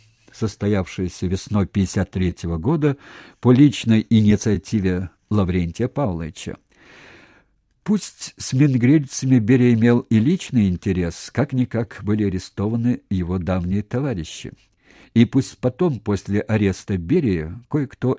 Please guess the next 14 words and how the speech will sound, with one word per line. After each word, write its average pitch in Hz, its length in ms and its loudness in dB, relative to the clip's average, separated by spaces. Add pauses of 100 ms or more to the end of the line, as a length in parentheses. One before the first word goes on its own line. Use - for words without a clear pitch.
из 117 300 -2
освобожденных, 95 1120 -4
в - 40 -20
частности, 95 720 -6 (340)
бывший 110 520 0
глава 98 500 -2
госбезопасности 90 1300 -4
Грузии 85 540 -2
Рапава, 90 680 -2 (460)
были 113 260 6
вновь 101 500 2
арестованы 139 840 -2
и - 180 -4
расстреляны. 92 840 -4